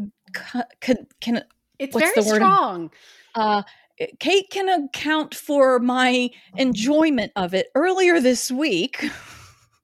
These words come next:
Speaker 2: Y-, oh, y-, I, as
Speaker 1: A test. There's the
Speaker 2: uh,
Speaker 1: word I
Speaker 2: uh,
Speaker 1: was looking for.
Speaker 2: assuming I remember? <laughs>
Speaker 1: <laughs> Yeah, 'cause,
Speaker 2: 'Cause
Speaker 1: yeah.
Speaker 2: I was
Speaker 1: Uh-huh.
Speaker 2: drinking the Dutch <laughs> vodka
Speaker 1: Yeah.
Speaker 2: that I had
Speaker 1: I
Speaker 2: infused with, uh,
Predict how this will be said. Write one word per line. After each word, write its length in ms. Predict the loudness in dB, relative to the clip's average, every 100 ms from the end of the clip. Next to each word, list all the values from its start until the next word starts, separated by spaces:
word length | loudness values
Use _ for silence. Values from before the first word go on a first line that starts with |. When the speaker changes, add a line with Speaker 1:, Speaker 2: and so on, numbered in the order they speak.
| _
Speaker 2:
Y-, 160 | -10 -10 -6
oh, 120 | -4 -4
y-, 260 | -6 -16 -20 _ _ -10
I, 140 | -10 -6
as 360 | -2 -2 -2 -4
Speaker 1:
A 60 | -4 -2 -4
test. 400 | -4 -4 -4 0
There's 240 | 0 2
the 100 | 0
Speaker 2:
uh, 20 |
Speaker 1:
word 80 | 2
I 100 | 2
Speaker 2:
uh, 40 | 2
Speaker 1:
was 80 | -2
looking 240 | -4 -4
for. 60 | -2
Speaker 2:
assuming 440 | 0 0 0 -2
I 200 | -2 -2 -2
remember? 840 | -4 -6 -6 -8 -8 -8 -6 -6
<laughs> 340 | -6 -6 -6 -6
Speaker 1:
<laughs> 200 | -4 -4
Yeah, 480 | 0 0 0 -2 -6 -4
'cause, 300 | -4 -4 -6
Speaker 2:
'Cause 200 | -4 -4 0
Speaker 1:
yeah. 260 | 2 2
Speaker 2:
I 100 | 0
was 480 | -4 -4 -6 -8 -10 -6
Speaker 1:
Uh-huh. 360 | -4 -2 -2 -4 -12 -20 _ -14
Speaker 2:
drinking 720 | -8 -6 -4 -4 -6 -8 -8
the 480 | -6 -6 -6 -8 -16 _ -12
Dutch 500 | -8 -8 -8 -10 -10
<laughs> 20 | -12
vodka 1080 | -12 -8 -6 -6 -8 -10 -12 -12 -10 -10 0
Speaker 1:
Yeah. 260 | 2 2
Speaker 2:
that 100 | 0 -8 -10
I 180 | -8 -8
had 300 | -10 -10 -10
Speaker 1:
I 40 | -8
Speaker 2:
infused 540 | -8 -4 -4 -4 -4
with, 240 | -6 -8 _ _ _ _ _ _ _ -4
uh, 300 | -4 -4 -8